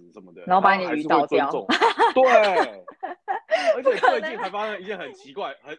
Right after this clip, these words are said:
Speaker 1: 很，很扯的事情是怎样？
Speaker 2: 怎样？
Speaker 1: 因为我，我鱼里面有一只黑的，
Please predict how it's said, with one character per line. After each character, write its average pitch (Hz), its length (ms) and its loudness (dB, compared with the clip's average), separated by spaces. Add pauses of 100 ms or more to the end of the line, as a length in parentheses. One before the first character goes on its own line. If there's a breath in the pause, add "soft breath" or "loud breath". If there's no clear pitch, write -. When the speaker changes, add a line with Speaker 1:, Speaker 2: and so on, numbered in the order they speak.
Speaker 1:
很， 165 160 -14
很 220 80 -18
扯 151 180 -14
的 120 120 -14
事 190 160 -16
情 127 160 -18
是 311 120 -14
怎 117 100 -14
样？ 95 120 -14 (160)
Speaker 2:
怎 - 80 -20
样？ - 120 -20
Speaker 1:
因 262 60 -8
为 269 100 2
我， 143 220 -4 (120)
我 139 100 -8
鱼 175 160 -10
里 156 60 -6
面 156 120 -8
有 113 140 -10
一 117 40 -12
只 120 120 -20
黑 101 260 -18
的， 92 160 -20